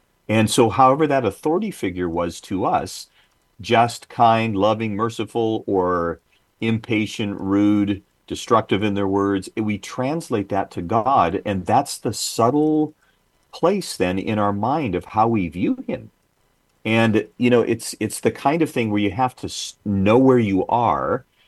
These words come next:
so you can start there and recognize exactly what you said as you were posing, you know, this, this question to the audience, like, where are you on that? How do you see God? And we may have some of our dear listeners today that, that they've, they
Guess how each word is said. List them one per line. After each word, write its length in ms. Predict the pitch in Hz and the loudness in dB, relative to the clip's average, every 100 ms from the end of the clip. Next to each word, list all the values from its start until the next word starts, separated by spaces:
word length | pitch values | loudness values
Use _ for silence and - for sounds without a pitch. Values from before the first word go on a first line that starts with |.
| _ - | _ -4
so 120 | 110 | -2
you 100 | 101 | 0
can 160 | 101 | -2
start 520 | 85 - - 139 - - | -2 -4 2 4 2 -2
there 440 | 82 73 76 - | -6 -4 -2 -2
and 160 | 101 92 | -4 0
recognize 920 | 123 - 135 85 78 76 82 - - - | 0 0 -6 -4 -4 -4 -8 -10 -10 -4
exactly 480 | 92 107 104 117 92 | 0 2 2 4 4
what 180 | 95 | 2
you 140 | 92 90 | 0 -4
said 200 | 139 123 | 0 0
as 160 | 78 | 0
you 120 | 90 90 | 0 2
were 240 | 92 87 _ _ _ - | 2 -2 _ _ _ -2
posing, 460 | 107 104 98 90 - _ _ - | 0 0 -2 -4 -8 _ _ -8
you 80 | 98 | -4
know, 80 | 92 | -2
this, 240 | 90 - _ - | -4 -6 _ -6
this 160 | 92 | -6
question 380 | - 120 113 98 | 0 0 0 0
to 20 | |
the 120 | 87 90 | 2 4
audience, 340 | 151 92 - | 2 0 -2
like, 140 | 82 - | -4 0
where 260 | 104 107 | 2 2
are 180 | - 117 | 2 0
you 240 | 240 151 | 0 -2
on 100 | 76 | -4
that? 140 | 73 - | -8 -10
How 380 | - 120 135 156 | -2 2 4 4
do 140 | 160 | 0
you 240 | 156 151 | -4 -4
see 240 | 147 - 160 | -6 -6 -4
God? 400 | 139 170 143 95 | -2 -2 -2 -4
And 240 | - 101 | -4 -2
we 160 | 110 117 | -2 -2
may 220 | 120 147 | -2 -2
have 140 | 131 | -4
some 160 | - 127 | -6 -6
of 140 | 120 | 0
our 320 | 110 104 98 - _ _ _ | 4 4 2 -2 _ _ _
dear 160 | 113 110 | 0 2
listeners 420 | 120 - 143 101 | 0 -2 -6 -6
today 380 | - 90 90 87 | -6 -2 0 2
that, 240 | 90 82 - - | 0 -2 -6 -12
that 300 | 85 92 - | -4 -2 0
they've, 340 | 98 95 - - _ _ _ _ _ _ - | 2 2 0 -16 _ _ _ _ _ _ -6
they 300 | 104 101 98 | 0 2 0